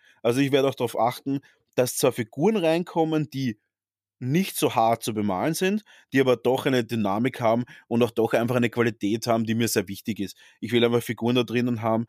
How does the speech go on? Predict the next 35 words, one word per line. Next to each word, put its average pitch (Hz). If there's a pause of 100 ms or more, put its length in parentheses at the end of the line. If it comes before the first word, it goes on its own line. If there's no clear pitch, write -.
(300)
die 120
von 120
einem 117 (120)
erstklassigen 117
Designer 131
sind. 135 (280)
Ich 117
will, 123
dass 117
die 117
Figur 117 (360)
erstklassige 123
Qualität 107
hat 104
im 92
Druck 151 (400)
und 127
ich 120
will 127
auch, 120
dass 113
die 117
Figur 123 (240)
auch 117
eine 117
sehr 113
gute 107
Anleitung 127
hat, 117
sodass 113
jeder 120
das -
Ganze 110 (320)
nachmalen 139
kann 131